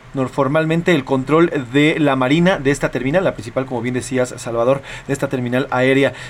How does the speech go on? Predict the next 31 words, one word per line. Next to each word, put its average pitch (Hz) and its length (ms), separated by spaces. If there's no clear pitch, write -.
Este 160 440
militar, 165 500
eh, 170 60
se 147 160
formó 160 320
en 214 60
la 147 40
Escuela 170 260
Naval 156 300
Militar, 151 340
en 190 80
donde 139 220
egresó 135 320
como 170 320
guardia 147 400
marina, 220 440
es 143 200
ingeniero 165 380
mecánico 180 540
naval 156 320
e 190 60
ingeniero 165 400
geógrafo. 175 580
Además, 151 380
estudió 156 480
en 175 80
la - 20
Escuela 170 360
de 143 120
Aviación 135 340
Naval, 170 320